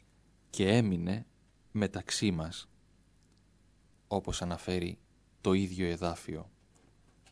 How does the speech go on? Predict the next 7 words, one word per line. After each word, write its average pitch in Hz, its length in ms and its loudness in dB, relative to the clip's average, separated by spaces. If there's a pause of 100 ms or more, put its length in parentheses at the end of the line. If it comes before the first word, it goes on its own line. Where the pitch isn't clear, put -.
(880)
Και - 100 6
όταν 147 240 6
πάλι 151 300 8
ο 127 40 12
Απόστολος 98 680 4
λέγει, 92 500 4 (2500)
"Ως 101 520 4